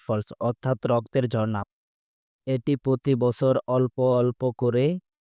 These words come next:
গলে পড়ে। যদিও এটি দেখতে ভয়ানক, কিন্তু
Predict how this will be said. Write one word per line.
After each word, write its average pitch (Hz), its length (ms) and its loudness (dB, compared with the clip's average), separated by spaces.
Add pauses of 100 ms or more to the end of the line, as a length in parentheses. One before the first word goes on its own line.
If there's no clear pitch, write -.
(140)
গলে 123 380 4 (120)
পড়ে। 104 280 0 (880)
যদিও 135 420 2 (100)
এটি 139 160 0 (120)
দেখতে 123 260 -2 (140)
ভয়ানক, 117 400 2 (160)
কিন্তু 120 260 0